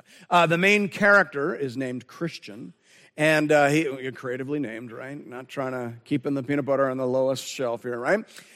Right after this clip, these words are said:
And, uh, he's on a journey from the city of destruction toward the celestial city.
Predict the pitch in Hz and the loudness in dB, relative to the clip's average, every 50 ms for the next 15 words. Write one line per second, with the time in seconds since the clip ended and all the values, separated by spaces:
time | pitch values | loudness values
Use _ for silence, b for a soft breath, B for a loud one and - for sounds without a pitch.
0 | B B B 190 185 180 175 175 175 175 170 165 151 180 196 175 151 196 196 196 | B B B 4 6 6 6 6 8 8 8 8 8 6 6 4 4 2 2 2
1 | 190 175 135 117 160 208 226 214 175 160 160 156 - 151 147 143 143 131 - - | 2 0 0 0 0 2 2 2 2 0 -2 -2 -4 -4 -4 -4 -6 -6 -6 -4
2 | - 208 202 208 190 180 147 131 135 147 131 - - - - 196 185 - - - | -2 0 2 2 2 2 0 -2 -6 -10 -10 -10 -10 -8 -6 -6 -6 -6 -8 -14
3 | 123 110 113 120 120 131 _ _ _ _ _ _ _ - 151 147 143 147 151 151 | -14 -14 -16 -16 -18 -20 _ _ _ _ _ _ _ -6 -2 0 2 2 2 2
4 | 139 131 135 - - - - - 147 135 143 156 160 156 - - - 147 127 110 | 0 -4 -6 -6 -6 -8 -6 -6 -2 0 0 0 0 0 -4 -8 -10 -12 -12 -12
5 | 107 101 - - - 113 98 98 98 - | -12 -12 -14 -14 -14 -14 -16 -18 -20 -20